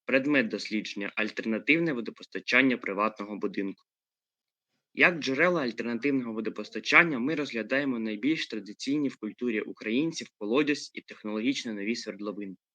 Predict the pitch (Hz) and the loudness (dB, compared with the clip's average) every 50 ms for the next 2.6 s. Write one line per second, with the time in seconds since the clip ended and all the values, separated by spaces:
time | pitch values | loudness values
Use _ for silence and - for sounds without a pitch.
0 | _ - _ _ - 120 139 143 120 110 104 98 90 90 90 - - 131 139 135 | _ -20 _ _ -2 0 0 0 0 -2 -4 -4 -4 -6 -6 -4 -2 -2 -2 -4
1 | - - 110 107 120 143 151 143 151 143 123 - 120 104 - 101 98 107 117 113 | -4 -6 -4 0 0 0 2 2 0 0 0 0 -4 -4 -4 -4 0 0 0 2
2 | 110 110 110 - - 104 101 104 101 90 - - | 0 -2 -4 -6 -10 -10 -6 -4 -6 -6 -6 -14